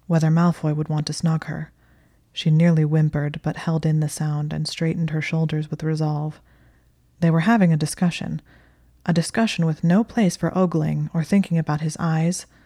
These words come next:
or his jawline, or hands, or mouth,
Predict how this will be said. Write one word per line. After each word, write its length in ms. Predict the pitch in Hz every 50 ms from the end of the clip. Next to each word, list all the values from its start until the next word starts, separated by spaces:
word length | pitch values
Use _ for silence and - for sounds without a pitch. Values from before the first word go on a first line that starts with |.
| _ _ _ _
or 140 | - 165 160
his 160 | 156 151 151
jawline, 640 | - - 156 151 156 156 160 160 160 165 165 180 185 - _ _ _ _ _ _ _ _ _
or 120 | - 170 156
hands, 560 | 147 143 165 160 160 160 160 175 175 175 - -
or 120 | 165 156
mouth, 500 | 151 151 151 156 160 170 185 185 - _